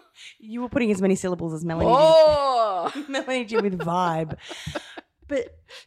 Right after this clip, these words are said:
Speaker 1: it basically, like, lay off my man. That's the bogan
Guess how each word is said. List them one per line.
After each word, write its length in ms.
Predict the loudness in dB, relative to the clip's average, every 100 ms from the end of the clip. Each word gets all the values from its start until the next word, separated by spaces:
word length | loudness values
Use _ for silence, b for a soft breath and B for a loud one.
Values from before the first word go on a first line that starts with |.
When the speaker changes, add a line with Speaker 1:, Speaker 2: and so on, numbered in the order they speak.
| -20 _ B
Speaker 1:
it 160 | -6 -2
basically, 380 | -2 -4 -6 -4
like, 260 | -4 -4
lay 220 | -6 -2
off 200 | -2 -4 -4
my 200 | -2 -2
man. 560 | -2 -2 -2 -4 -6
That's 240 | -8 -8 -8
the 80 | -6
bogan 560 | -4 -4 -4 -8 -10